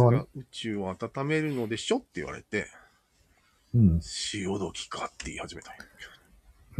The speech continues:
Speaker 2: なるほどね。まあ、その辺は勝手にやっていただいて、<laughs> よくわかんない人たちですから。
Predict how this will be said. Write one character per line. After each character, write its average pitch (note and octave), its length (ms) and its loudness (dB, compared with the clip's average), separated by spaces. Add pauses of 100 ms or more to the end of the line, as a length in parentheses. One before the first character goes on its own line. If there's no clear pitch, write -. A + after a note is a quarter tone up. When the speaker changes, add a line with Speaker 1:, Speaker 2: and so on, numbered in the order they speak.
(100)
Speaker 2:
な F2 60 8
る E2+ 40 6
ほ C2+ 140 4
ど D2 100 0
ね。 A#2+ 140 2 (480)
ま B2 100 0
あ、 - 20 4
そ - 140 6
の D#3 80 10
辺 F3 200 12
は E3 60 10
勝 - 180 6
手 - 160 12
に C3+ 60 12
や B2 100 12
っ A#2+ 40 8
て B2+ 100 12
い A2+ 40 12
た A2 140 12
だ G2 140 12
い F#2+ 60 12
て、 - 300 10 (520)
<laughs> - 500 -16
よ B2 140 6
く F2+ 100 12
わ E2 100 12
か F#2+ 140 12
ん D#2+ 60 8
な - 100 4
い - 20 -2
人 - 160 -10
た - 160 0
ち - 180 -10
で - 140 -10
す - 120 -4
か - 100 -2
ら。 - 180 -6